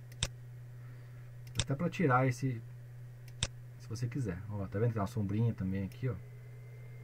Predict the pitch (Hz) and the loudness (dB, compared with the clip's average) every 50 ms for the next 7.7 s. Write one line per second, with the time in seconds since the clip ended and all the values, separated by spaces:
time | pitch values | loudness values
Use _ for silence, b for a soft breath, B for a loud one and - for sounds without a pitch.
0 | - - - - - - - - - - - - - - - - - - - - | -12 -12 -12 -12 -12 -12 -12 -12 -10 -10 -10 -10 -10 -10 -10 -10 -6 -4 -4 -4
1 | - - - - - - - B B B B B B B B - 117 117 - - | -4 -6 -12 -10 -10 -10 -10 B B B B B B B B 0 0 0 2 4
2 | 151 151 139 151 151 143 - 139 131 139 135 143 135 123 120 120 117 117 113 117 | 4 6 6 6 6 6 6 6 6 6 6 8 6 6 6 8 8 6 6 6
3 | - 127 135 147 135 123 - - 135 143 156 147 139 123 120 120 120 - 147 143 | 8 8 8 8 8 6 4 4 6 6 6 6 6 6 6 6 6 4 0 0
4 | - - 120 - - - - 135 127 - - 117 - 120 - - 143 143 147 147 | 0 -2 -2 -4 -4 0 6 6 6 6 6 4 0 2 4 4 4 6 6 4
5 | 135 - - - - 120 101 98 - - - - - - - - - - - - | 4 4 2 0 2 2 2 2 2 -2 -4 -6 -12 -12 -12 -12 -12 -12 -12 -12
6 | - - - - - - - - 117 127 135 135 123 113 117 120 120 117 - 120 | -12 -10 -10 -10 -10 -8 -2 2 4 4 6 6 6 6 6 6 6 6 4 4
7 | 110 - - 127 135 139 113 101 98 - - 107 113 | 4 4 6 6 6 8 6 6 4 2 2 0 0